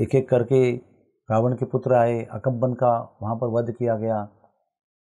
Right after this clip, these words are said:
और रावण के दरबार में खबर आ दी गई, "अरे ये हुआ, पर ये भी, इसकी भी मृत्यु हो गई, उसकी भी मृत्यु हो गई।" बहुत बलशाली राक्षसों का वध किया गया रावण, हनुमान जी के द्वारा। सब रावण के सभा में सोच रहे हैं, "अरे बंदर आके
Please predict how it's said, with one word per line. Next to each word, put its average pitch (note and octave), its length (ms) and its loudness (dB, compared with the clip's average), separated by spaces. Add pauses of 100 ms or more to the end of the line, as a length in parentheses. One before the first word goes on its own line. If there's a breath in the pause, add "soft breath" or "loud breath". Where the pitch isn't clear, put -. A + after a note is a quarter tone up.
(100)
और G#2 360 -2
रावण G#2+ 260 0
के B2 100 0
दरबार A#2 320 2
में A#2+ 120 -2
खबर A2+ 240 2
आ A#2 80 4
दी A#2+ 140 -2
गई, A#2+ 220 0
"अरे B2+ 220 0 (200)
ये C3 220 2
हुआ, B2 280 0
पर A#2 140 -6
ये A2+ 160 0
भी, C#3 120 0
इसकी C#3+ 240 -2
भी D3+ 80 2
मृत्यु C#3 340 0
हो C3 60 2
गई, C#3 120 2
उसकी C3 240 -4
भी D3 60 -4
मृत्यु C3+ 300 -4
हो B2+ 60 -2
गई।" C3 160 -2
बहुत A2+ 300 -4
बलशाली C3+ 800 0 (600 soft breath)
राक्षसों A#2 500 -4
का C#3 120 0
वध C3 260 2
किया C#3 240 2
गया C3 260 0
रावण, B2 300 -2 (120)
हनुमान A#2+ 340 -4
जी A#2+ 60 -6
के B2 120 -4
द्वारा। A#2+ 260 -2 (840)
सब D#3 220 -6
रावण A#2 280 0
के D#3 80 -6
सभा C#3 180 0
में D#3+ 100 -4
सोच C3 240 -8
रहे E3+ 120 -6
हैं, E3+ 60 -4
"अरे F3+ 420 -8
बंदर D3 400 6
आके F3+ 380 2